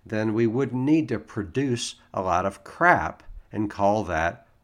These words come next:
progress or call that success. Item number seven on Hart's Climate Principles is to have a vision. This might be the most important one of all.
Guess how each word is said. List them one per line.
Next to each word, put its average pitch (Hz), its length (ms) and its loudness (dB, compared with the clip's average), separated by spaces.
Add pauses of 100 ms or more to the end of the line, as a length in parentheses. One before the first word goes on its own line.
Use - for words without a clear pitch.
progress 107 720 2
or 92 140 -8
call 98 360 0
that 80 380 -4 (140)
success. - 920 -2 (1600)
Item 107 280 -2
number 104 240 -2
seven 131 360 -2
on 87 140 -4
Hart's 87 320 -4
Climate 101 460 -6
Principles 120 500 -6
is 101 140 -8
to 95 100 -8
have 156 680 0 (200)
a 110 140 0
vision. 87 720 -2 (920)
This - 180 -6
might 123 300 2
be 101 240 4
the 90 100 -6
most 98 300 -2
important 104 460 0
one 104 120 2
of 104 100 -2
all. 95 160 0